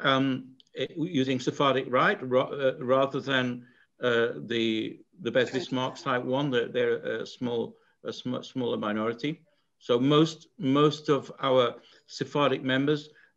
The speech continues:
have, um, not, let me say this: either they descended from people who,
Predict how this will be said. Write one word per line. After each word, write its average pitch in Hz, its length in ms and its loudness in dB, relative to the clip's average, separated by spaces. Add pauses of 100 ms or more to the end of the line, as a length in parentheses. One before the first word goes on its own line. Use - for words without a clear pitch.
(140)
have, 135 460 -2 (300)
um, 120 440 0 (680)
not, 151 520 2 (1500)
let 175 160 0
me 170 60 -2
say 160 180 4
this: 143 260 0
either 190 380 4
they 160 200 4
descended 156 560 0
from 143 120 -4
people 151 320 0
who, 139 340 2